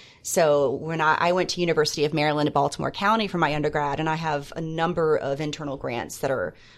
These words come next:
on my transcripts that help fund my education, which was fantastic. We're also looking at things like government funding. So, for example, I don't know if anybody's heard of Sea Grant or Space Grant before,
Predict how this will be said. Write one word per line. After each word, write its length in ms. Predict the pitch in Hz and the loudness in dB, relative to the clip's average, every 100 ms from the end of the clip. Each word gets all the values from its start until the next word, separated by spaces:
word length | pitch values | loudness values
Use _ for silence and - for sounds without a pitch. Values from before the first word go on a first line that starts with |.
| - | -6
on 140 | 170 160 | -2 0
my 100 | 143 | -2
transcripts 560 | - 127 - - - | -4 -8 -6 -8 -6
that 80 | 147 | -6
help 420 | 160 147 - - | -2 -2 -4 -16
fund 280 | - 175 165 | -6 -4 0
my 180 | 147 143 | -2 -2
education, 560 | 143 143 147 139 143 | -4 -6 -8 -6 -8
which 160 | 120 - | -8 -8
was 220 | 131 - | -8 -8
fantastic. 800 | - - 139 135 139 - - - _ _ - - _ _ _ _ _ - - - - | -10 -10 -10 -8 -8 -8 -8 -10 _ _ -20 -20 _ _ _ _ _ -20 -20 -10 2
We're 100 | 202 | 4
also 280 | 196 214 185 | 4 2 0
looking 260 | 180 160 | -2 -2
at 80 | 165 | -2
things 220 | 180 170 | -2 -2
like 320 | 160 - 160 | -2 -4 -4
government 400 | 190 196 294 - | 0 2 2 0
funding. 340 | 180 151 151 - | -2 -2 -4 -4
So, 180 | - 175 | -2 0
for 140 | 180 | 0
example, 640 | 175 185 175 180 165 160 - - - - | 0 0 0 2 2 2 -2 -20 -12 0
I 60 | 175 | 2
don't 80 | 180 | 4
know 80 | |
if 100 | 165 | 2
anybody's 400 | 180 175 160 160 | 2 2 2 0
heard 200 | - 175 | 2 2
of 80 | 160 | 2
Sea 300 | - - 208 | 0 0 0
Grant 380 | 208 208 208 202 | 0 0 0 -2
or 80 | 156 | -2
Space 420 | - - 190 - | -2 2 2 2
Grant 220 | 240 240 | -2 -2
before, 480 | 240 - 269 277 | -4 -2 0 0